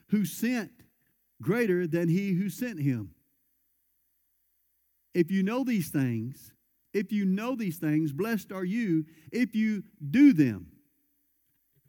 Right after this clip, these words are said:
So, what is this saying? You gotta be kind to people. It's not saying you gotta wash their feet, and that grows some people out.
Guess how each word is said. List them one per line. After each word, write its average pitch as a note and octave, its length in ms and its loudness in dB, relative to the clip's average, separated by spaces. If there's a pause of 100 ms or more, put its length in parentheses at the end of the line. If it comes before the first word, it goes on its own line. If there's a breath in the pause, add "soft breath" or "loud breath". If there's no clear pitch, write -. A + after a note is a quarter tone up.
(1500)
So, C#3+ 440 -2 (1040)
what G3+ 220 -2
is F#3+ 120 -4
this E3 200 0
saying? G#3+ 440 -6 (1120)
You C4 140 2
gotta A#3 240 -4
be E3+ 180 2
kind B3+ 420 0
to D#3 80 0
people. C#3+ 400 2 (580)
It's G#4 140 -10
not A3 100 -4
saying G3+ 280 -2
you G3+ 80 -2
gotta F#3+ 200 -2
wash F3+ 300 -4
their D#3+ 140 -2
feet, A#3+ 320 -4
and - 80 -8
that A3 160 -8
grows D#3+ 260 -4
some B3 160 -6
people G3 320 -6
out. A#3 240 -8